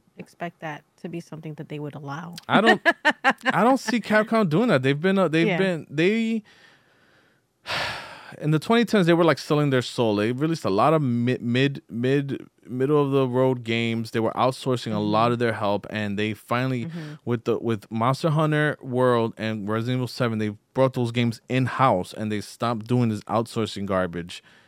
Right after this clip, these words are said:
Speaker 2: And they've been
Speaker 1: Mm-hmm.
Speaker 2: on top ever since. I think their weakest release was probably, um, Street Fighter five was probably their weakest release since, since they kind of reinvented them, not reinvented, but, like,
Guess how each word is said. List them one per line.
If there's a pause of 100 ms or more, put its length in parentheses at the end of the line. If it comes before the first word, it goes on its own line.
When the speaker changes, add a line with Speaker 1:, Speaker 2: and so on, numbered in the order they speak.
(260)
Speaker 2:
And
they've
been
Speaker 1:
Mm-hmm.
Speaker 2:
on
top
ever
since.
I
think
their
weakest
release (640)
was
probably,
um, (400)
Street
Fighter
five
was
probably
their
weakest
release (220)
since, (140)
since
they (280)
kind
of
reinvented
them, (120)
not
reinvented,
but,
like,